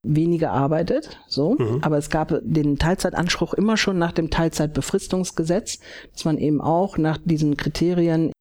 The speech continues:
Speaker 1: Teilzeit arbeitet, aber da war es noch nicht befristet. Also da hat man keinen Anspruch darauf, dass man nur befristet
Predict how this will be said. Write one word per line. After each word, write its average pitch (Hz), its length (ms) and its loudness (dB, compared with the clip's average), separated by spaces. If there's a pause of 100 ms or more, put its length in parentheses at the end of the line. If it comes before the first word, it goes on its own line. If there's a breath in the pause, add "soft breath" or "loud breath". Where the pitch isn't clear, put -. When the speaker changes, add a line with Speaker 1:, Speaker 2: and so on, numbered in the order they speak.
Speaker 1:
Teilzeit 170 400 0
arbeitet, 180 460 0
aber 151 180 2
da 147 200 0
war 151 100 4
es 147 140 -2
noch 160 120 2
nicht 156 220 0
befristet. - 560 -2
Also 135 160 0
da 143 100 2
hat - 140 -4
man 151 160 2
keinen 160 240 0
Anspruch 151 320 0
darauf, 147 320 0
dass - 220 -4
man 143 340 2 (180)
nur 156 220 2
befristet - 880 -2